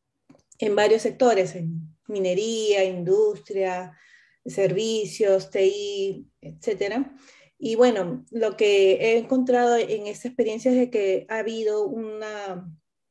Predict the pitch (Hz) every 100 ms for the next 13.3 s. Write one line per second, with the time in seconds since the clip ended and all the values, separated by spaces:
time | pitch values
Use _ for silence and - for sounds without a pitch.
0 | _ _ _ - 254 254 269 254 247 254
1 | 247 254 254 269 269 269 269 247 220 202
2 | 190 185 - 233 208 196 220 220 220 208
3 | - 190 165 185 180 160 185 180 _ _
4 | _ _ - 190 180 175 - - 202 -
5 | 220 220 226 226 214 165 - - 226 -
6 | 208 220 - 214 202 214 220 233 185 175
7 | 170 202 233 - _ - 185 170 156 190
8 | 226 214 - 214 226 185 180 185 185 214
9 | 202 190 180 - - 160 190 190 214 214
10 | 196 190 185 175 220 262 - - - _
11 | - 240 233 185 - 226 196 - 202 202
12 | 202 196 190 165 196 208 220 202 170 156
13 | 190 160